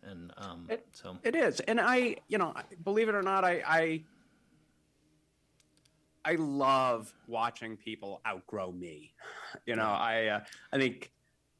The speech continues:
Speaker 2: I, I think this is an underappreciated side of,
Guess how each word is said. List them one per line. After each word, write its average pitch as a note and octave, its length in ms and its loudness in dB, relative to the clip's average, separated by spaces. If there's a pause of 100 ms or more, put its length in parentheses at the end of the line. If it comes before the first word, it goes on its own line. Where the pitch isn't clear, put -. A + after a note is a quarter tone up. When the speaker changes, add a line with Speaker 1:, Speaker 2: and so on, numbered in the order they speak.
(180)
Speaker 2:
I, C3+ 100 -2
I C#3 100 0
think C3 140 2
this C3 160 0
is C3+ 60 4
an B2+ 180 2
underappreciated B2 1200 2
side A2 240 0
of, A2 220 -6